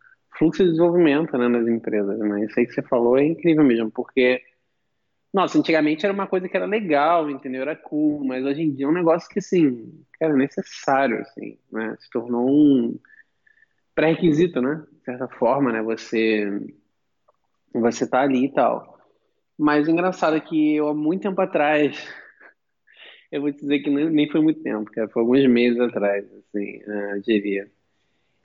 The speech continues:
E eu tava num encontro da,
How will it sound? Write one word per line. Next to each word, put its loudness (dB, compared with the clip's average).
E 6
eu 2
tava 2
num 4
encontro 0
da, -2